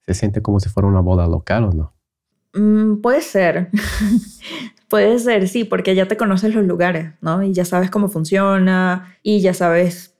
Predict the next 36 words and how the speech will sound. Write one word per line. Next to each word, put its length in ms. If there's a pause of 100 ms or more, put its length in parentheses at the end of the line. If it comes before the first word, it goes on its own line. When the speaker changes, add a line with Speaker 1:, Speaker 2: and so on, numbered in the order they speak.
(140)
Speaker 2:
a 120
dónde 260
llegar, 520
qué 80
hacer, 460
cómo 220
hacerlo, 680
etcétera, 520
¿no? 280
Siguen 300
siendo 220
bodas 240
destino 460
porque 220
para 240
ti 120
representan 560
un 120
viaje, 380
representan 520
un 120
cambio. 560
Y 100
para 220
los 180
novios, 440
ellos 300
están 320
en 120
un 120
mindset 540
de 100
boda 280
destino, 460
¿no? 240
Entonces, 560